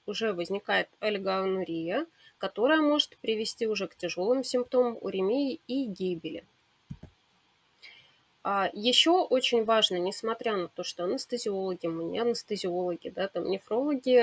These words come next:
а, есть такая история, как ренин-ангиотензин-альдостероновая система.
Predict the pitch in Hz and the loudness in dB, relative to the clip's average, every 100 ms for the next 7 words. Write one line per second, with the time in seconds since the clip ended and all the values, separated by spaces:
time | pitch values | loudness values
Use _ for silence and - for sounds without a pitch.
0 | 214 - 190 185 190 202 269 - - - | 6 -2 -2 0 -2 0 -2 -2 -6 0
1 | 220 226 196 - _ _ - - 240 262 | 4 6 4 -2 _ _ -10 -4 4 4
2 | 269 214 196 - 202 214 247 - 208 208 | 4 2 -4 -4 0 2 2 0 -2 -2
3 | 190 - 208 208 240 240 208 196 202 - | -6 -4 -4 2 2 2 -6 -6 -8 -6
4 | 196 214 208 196 190 226 - - 165 151 | -2 -2 0 -2 -2 -4 -4 -2 -4 -4